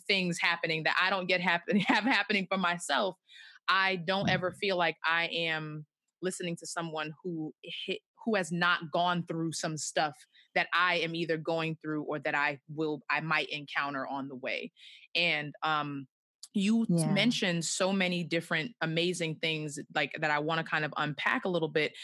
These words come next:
Speaker 1: You mentioned, like, your faith, that you had faith while you were working, you know, when you were building this business, building your empire with the matching Range Rovers and out there balling and doing amazing things pre-recession. And then,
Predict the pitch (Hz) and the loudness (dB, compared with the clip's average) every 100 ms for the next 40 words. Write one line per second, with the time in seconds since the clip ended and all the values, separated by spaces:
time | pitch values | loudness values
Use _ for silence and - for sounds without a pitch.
0 | - - 180 180 214 - 190 175 160 175 | -14 -2 2 4 4 4 2 2 0 0
1 | 160 - 156 143 - 202 190 175 - - | 0 2 -2 -2 0 2 4 2 -2 -16
2 | - - - 147 170 156 - 180 170 285 | -18 -18 -12 2 4 4 2 2 4 4
3 | 302 240 247 214 - 190 180 185 185 175 | 2 2 2 2 -2 -2 0 0 -2 -2
4 | 175 165 - 165 180 185 190 175 180 170 | -2 -4 -8 -4 -4 -2 -6 -4 -4 -2
5 | 170 170 190 175 170 147 185 190 175 170 | -2 -4 -6 -4 -6 -2 -2 -2 -4 -4
6 | - 160 165 170 156 - 185 190 175 165 | -4 -6 -4 -4 -6 -2 -2 -2 -4 -4
7 | 160 165 - 160 156 156 151 151 - - | -4 -6 -2 0 2 0 0 -4 -12 -6
8 | 180 175 165 170 180 190 170 170 185 160 | -4 -2 0 2 2 0 2 2 2 0
9 | 175 170 165 160 156 - 175 175 175 160 | 0 2 0 0 -2 0 0 2 0 4
10 | 170 175 170 160 156 160 180 175 165 147 | 4 6 4 4 2 4 6 6 4 6
11 | 170 180 185 180 185 185 180 - 233 202 | 6 6 4 4 4 4 4 4 4 6
12 | 180 - 294 - 208 180 175 - - - | 4 4 2 0 -2 -4 -6 -16 -18 -2
13 | 208 202 170 208 233 214 190 | 0 0 0 2 2 0 -4